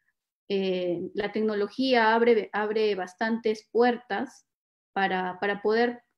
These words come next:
abrirnos al mundo, ¿no? Para poder estar conectados. Y yo creo que es importante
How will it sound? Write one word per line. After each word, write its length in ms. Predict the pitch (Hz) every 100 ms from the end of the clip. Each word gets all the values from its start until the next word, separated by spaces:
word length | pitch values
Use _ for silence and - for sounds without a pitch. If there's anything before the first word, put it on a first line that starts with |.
| -
abrirnos 500 | 196 220 254 240 214
al 100 | 190
mundo, 360 | 233 208 170
¿no? 180 | 180 190
Para 200 | 196 190
poder 180 | 196 220
estar 240 | 240 226
conectados. 920 | 226 214 175 180 226 226 226 294 - _ _ _ -
Y 120 | 202
yo 140 | 226
creo 260 | 233 240 240
que 60 | 240
es 120 | 240
importante 1300 | 262 202 202 - 233 247 240 233 226 196 180 175